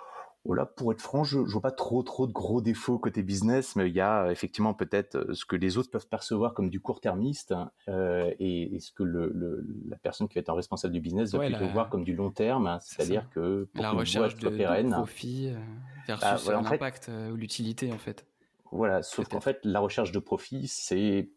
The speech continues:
Speaker 1: pour que la boîte subsiste, hein, et soit encore là pour être capable d'avoir une, une action long terme. Donc en fait, ce que tout le monde considère comme une vision business court-termiste est en fait, à contrario, plutôt une vision long terme,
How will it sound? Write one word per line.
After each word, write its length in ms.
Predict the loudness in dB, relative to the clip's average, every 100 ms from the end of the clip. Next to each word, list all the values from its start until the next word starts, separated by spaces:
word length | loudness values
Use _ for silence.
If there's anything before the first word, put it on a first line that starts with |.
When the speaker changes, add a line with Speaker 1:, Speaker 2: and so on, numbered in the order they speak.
| -8
Speaker 1:
pour 140 | -6
que 80 | 0
la 80 | 0
boîte 220 | 2 -2
subsiste, 540 | 0 -2 2 0 0 0
hein, 160 | -2 -2 -4
et 80 |
soit 180 | -2 0
encore 300 | 0 2 4
là 140 | 4 2
pour 280 | 0 0
être 80 | 0
capable 360 | 0 0 0 2
d'avoir 360 | 0 2 2
une, 220 | 2 -2 -2
une 120 | -2
action 260 | -2 0 0
long 140 | 2
terme. 340 | 0 0 -2 -8 _ _ _ -6
Donc 160 | -2 0
en 60 |
fait, 120 | -2
ce 80 | -4
que 80 | -6
tout 180 | 0 2
le 60 |
monde 180 | 4 2
considère 600 | -2 -2 0 2 2 0
comme 220 | -2 0 0
une 100 | 0
vision 240 | 2 2
business 400 | 0 0 0 -2
court-termiste 680 | -4 -2 -2 0 -2 0 0
est 280 | 2 0 -4
en 60 |
fait, 280 | -2 -4 -4 -10
à 80 |
contrario, 420 | -6 -4 -2 -2 0
plutôt 280 | -2 0
une 40 | 0
vision 260 | 0 0
long 200 | 0 0
terme, 380 | 0 0 0 -4